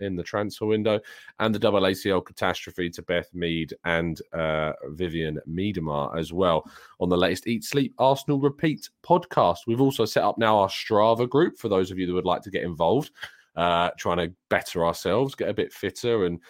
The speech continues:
uh, healthier, uh, and do get involved and listen back to our Eat, Sleep, Arsenal Repeat podcast. Certainly worth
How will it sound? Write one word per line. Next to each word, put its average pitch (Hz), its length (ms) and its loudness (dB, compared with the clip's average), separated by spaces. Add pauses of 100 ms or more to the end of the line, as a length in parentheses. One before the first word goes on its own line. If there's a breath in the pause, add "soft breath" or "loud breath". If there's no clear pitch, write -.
(320 loud breath)
uh, 80 220 0
healthier, 110 800 0
uh, 95 280 0
and 90 100 -2
do 95 160 -2
get 82 160 -2
involved 82 360 0
and 78 100 -6
listen 78 240 -6
back 76 260 -4
to 78 160 -6
our 71 120 -2
Eat, 76 140 -8
Sleep, 76 280 -10
Arsenal 69 340 -8
Repeat 71 340 -12
podcast. 67 520 -14
Certainly 76 440 -10
worth 73 360 -6